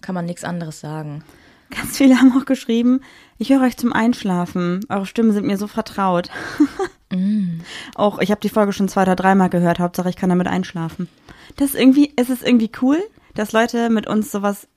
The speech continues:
Speaker 2: mm, Vertrautes haben und dann sagen, wir schlafen dazu ein. Aber andererseits denke ich mir auch,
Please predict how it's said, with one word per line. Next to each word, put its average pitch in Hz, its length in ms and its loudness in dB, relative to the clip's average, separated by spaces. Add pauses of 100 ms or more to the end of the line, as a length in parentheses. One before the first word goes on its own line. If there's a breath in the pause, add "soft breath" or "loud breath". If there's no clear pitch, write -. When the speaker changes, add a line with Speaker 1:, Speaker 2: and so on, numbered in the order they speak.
(280)
Speaker 2:
mm, 185 380 -2 (200)
Vertrautes 190 600 -6
haben 294 240 2
und 202 140 -2
dann 185 140 0
sagen, 180 160 -2
wir 175 80 -4
schlafen 190 260 -4
dazu 175 220 -8
ein. 214 160 0
Aber 190 120 -2
andererseits 202 320 -4
denke 196 180 -8
ich 190 100 -14
mir 190 200 -4
auch, 190 120 -2